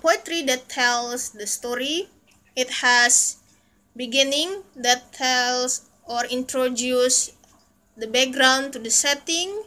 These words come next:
the middle that w-, tells the actions of the events,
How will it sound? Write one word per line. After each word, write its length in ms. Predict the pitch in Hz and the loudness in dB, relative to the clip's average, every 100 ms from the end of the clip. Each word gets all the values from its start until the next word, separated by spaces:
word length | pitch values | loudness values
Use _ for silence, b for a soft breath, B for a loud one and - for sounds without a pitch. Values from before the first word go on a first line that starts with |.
| b b b _ - | b b b _ -14
the 100 | 220 | -8
middle 580 | 262 285 269 262 262 247 | -4 0 2 4 2 4
that 420 | 233 233 226 226 | 4 4 2 -4
w-, 260 | 240 233 - _ _ _ | -14 -16 -18 _ _ _
tells 680 | 277 254 254 247 254 - - _ _ _ | 2 4 6 4 2 -2 -6 _ _ _
the 240 | 226 220 - | -16 -16 -4
actions 580 | 269 269 - 262 262 262 | -2 2 2 2 0 -2
of 220 | - 247 | -2 -8
the 220 | 240 233 277 | -10 -6 -4
events, 500 | 269 302 311 349 | 2 2 2 0